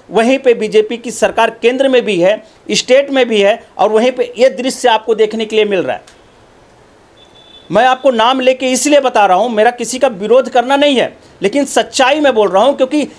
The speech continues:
इतने सालों से हमारे जनप्रतिनिधि तो वही हैं, हम उन्हीं की नाम ले सकते हैं, हम उन्हीं को बोल सकते हैं, हम तीसरे को नहीं बोल सकते।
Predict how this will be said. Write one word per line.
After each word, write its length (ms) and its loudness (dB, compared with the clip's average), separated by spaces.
इतने 280 2
सालों 300 2
से 140 0
हमारे 280 2
जनप्रतिनिधि 640 -4
तो 140 2
वही 160 4
हैं, 240 -4
हम 180 0
उन्हीं 240 2
की 100 -6
नाम 220 0
ले 120 2
सकते 260 -2
हैं, 60 4
हम 100 -2
उन्हीं 160 0
को 100 2
बोल 200 2
सकते 240 -4
हैं, 80 2
हम 80 -6
तीसरे 280 -2
को 100 0
नहीं 140 2
बोल 160 2
सकते। 320 -8